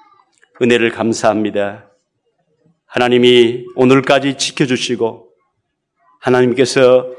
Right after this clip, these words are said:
기뻐하시는 오늘 귀한 참사랑교회 귀한 이 예배 시간에 부족한 종이 하나님의 말씀을 대언했습니다. 우리는 언약 백성이요, 우리는 언약 가진 자인데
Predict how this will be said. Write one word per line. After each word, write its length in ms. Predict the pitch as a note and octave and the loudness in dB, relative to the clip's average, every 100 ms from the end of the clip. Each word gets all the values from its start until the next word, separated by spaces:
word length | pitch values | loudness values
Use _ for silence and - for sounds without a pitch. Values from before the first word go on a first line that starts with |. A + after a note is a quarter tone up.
| - | -10
기뻐하시는 880 | - F#3+ G3+ D3+ - A#2 G#2+ G2+ G#2 _ _ _ _ _ _ - | -6 -2 2 2 2 -4 -4 -6 -12 _ _ _ _ _ _ -6
오늘 320 | G#2 G#2 G2+ | -2 -2 -2
귀한 320 | - C3+ C3+ | 0 0 0
참사랑교회 1040 | B2+ D3+ F3+ C#3 F#3+ F3 G#2 G2 F#2+ F#2+ - _ _ _ _ _ _ _ _ _ | -4 -4 -2 -2 -2 -4 -6 -4 -6 -8 -18 _ _ _ _ _ _ _ _ _
귀한 460 | - F#3 D#3 D3 D3 | -2 2 2 0 -2
이 180 | C3 B2 | -2 0
예배 160 | A#2+ | 2
시간에 560 | A2 - G2+ F#2+ F#2+ - - _ _ _ _ _ _ _ | 0 -4 -6 -6 -8 -12 -20 _ _ _ _ _ _ _
부족한 400 | A#2+ A2 G#2+ G2+ | -4 0 0 -2
종이 260 | G#2 G#2 | -2 -2
하나님의 440 | F#2+ B2 A2 A#2 A#2+ | -2 -2 2 2 2
말씀을 760 | A2+ A2+ - C3+ C#3+ D#3 D#3 _ _ _ | 0 -2 -4 -4 -4 -6 -10 _ _ _
대언했습니다. 840 | G#2 G2 F#2 F2+ - F2 - - _ _ _ _ _ _ _ _ _ _ - | -6 -4 -4 -8 -12 -16 -16 -20 _ _ _ _ _ _ _ _ _ _ -8
우리는 240 | A#2 B2 | 0 2
언약 400 | A#2+ B2+ C#3+ C#3 | 4 4 2 0
백성이요, 760 | C#3 C3 D3 C#3 C#3 C#3 C#3 _ _ _ _ _ _ _ | -4 -2 0 0 0 -2 -8 _ _ _ _ _ _ _
우리는 400 | C3 C3+ C#3+ C#3 | 0 2 0 2
언약 300 | D#3+ G3 F#3 | 2 4 2
가진 320 | C#3 B2 B2 | -2 -2 -2
자인데 580 | A2 G2 F#2+ F#2 F#2+ F#2+ | 0 -2 -4 -8 -10 -14